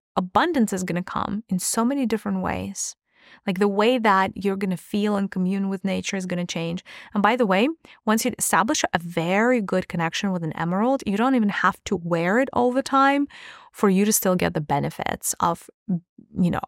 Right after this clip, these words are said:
of, of being the owner of the emerald, right? Um, stones are very loyal. Uh, emeralds are also very loyal. So they're gonna keep working for you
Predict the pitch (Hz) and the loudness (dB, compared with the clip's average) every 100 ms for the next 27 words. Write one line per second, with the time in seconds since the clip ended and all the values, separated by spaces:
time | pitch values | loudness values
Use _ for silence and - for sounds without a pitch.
0 | - 170 - 170 - 185 175 - - 185 | -2 -2 -2 -2 2 4 4 2 2 2
1 | 175 - - - - - 50 - - - | 2 0 -2 -6 -6 -6 -6 -8 -10 -10
2 | - 160 190 - - - - - - 190 | -6 -4 -4 -8 -20 -20 -20 -2 0 2
3 | - - 202 202 220 208 208 220 214 180 | 0 2 4 4 4 4 4 4 4 4
4 | 170 214 330 _ _ _ _ - 185 - | 4 2 0 _ _ _ _ 0 0 2
5 | 190 190 196 202 - - 190 - 175 170 | 2 2 0 2 0 2 0 2 0 2
6 | 175 165 165 - - 180 180 190 185 - | 2 2 2 2 2 2 2 2 0 -2
7 | 233 - 196 190 190 156 - 185 - - | -4 -2 0 2 0 -4 -4 -6 -8 -20
8 | _ _ - 202 202 175 - - | _ _ 0 4 4 2 2 0